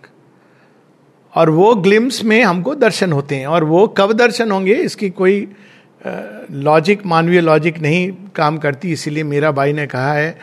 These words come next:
"आधी रात प्रभु दर्शन देंगे प्रेम नदी के तीरा," leaving aside the mystic symbol behind it। लेकिन एक चीज स्पष्ट है कि भाई जागे रहो, <laughs> कौन जाने, सचेत रहो,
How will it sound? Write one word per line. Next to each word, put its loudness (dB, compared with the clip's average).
"आधी 4
रात 2
प्रभु -2
दर्शन -4
देंगे 0
प्रेम -4
नदी -6
के -6
तीरा," -6
leaving -2
aside 0
the -2
mystic -6
symbol -2
behind -8
it। -10
लेकिन -6
एक -2
चीज -2
स्पष्ट -4
है -2
कि -10
भाई -2
जागे 2
रहो, 2
<laughs> -10
कौन -2
जाने, -4
सचेत 0
रहो, 2